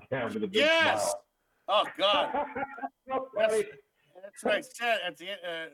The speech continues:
Speaker 2: that car was worth more than the gold, 'cause the gold's worthless. So an antique car like that in the hundred years in the future would have been like, "Oh, my God, I'll give you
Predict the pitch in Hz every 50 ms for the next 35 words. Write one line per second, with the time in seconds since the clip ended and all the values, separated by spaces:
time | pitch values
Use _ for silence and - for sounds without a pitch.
0 | 143 147 139 151 165 151 143 _ _ - 202 214 208 208 185 165 - - - 160
1 | - - 160 175 180 165 151 151 156 - 113 110 151 180 196 190 175 143 120 107
2 | 98 _ _ - - - 110 104 107 143 165 165 151 - 110 127 170 185 175 -
3 | _ 127 123 123 - - _ _ _ _ _ _ - 143 131 127 156 170 156 -
4 | - - 170 185 - _ _ - 156 175 175 170 160 143 - _ 165 170 175 165
5 | 143 147 135 123 123 117 127 139 160 156 156 160 160 147 135 131 123 - 160 190
6 | 170 - - 139 127 - _ _ _ _ _ 135 143 135 123 131 143 135 131 131
7 | 131 127 175 180 165 147 - 185 175 165 147 139 160 156 151 127 113